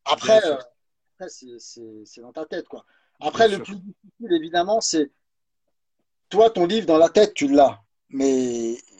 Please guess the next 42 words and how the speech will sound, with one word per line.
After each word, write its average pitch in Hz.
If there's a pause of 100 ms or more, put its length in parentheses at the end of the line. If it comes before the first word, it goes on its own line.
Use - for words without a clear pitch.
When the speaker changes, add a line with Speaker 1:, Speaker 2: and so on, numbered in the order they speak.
(640)
Speaker 1:
tant 196
que -
tu 156
l'as 160
pas 180
écrit 180 (100)
et 147
que -
tu -
relis, 180 (220)
<laughs> -
c'est, - (360)
c'est, 139
tu 151
y 160
es 170
pas 214
encore, 202
quoi, 147
tu -
vois. 131 (520)
Dans, 202
dans 220
ta 220
tête, 269
tu 202
dis, « 233
Moi, 220
je 175
l'ai. » 170
Moi, 139
tu -
vois, 135
par 123
exemple, 131
j'ai 123
un 117
projet 135
pour 110
un 113
autre 156
roman. 156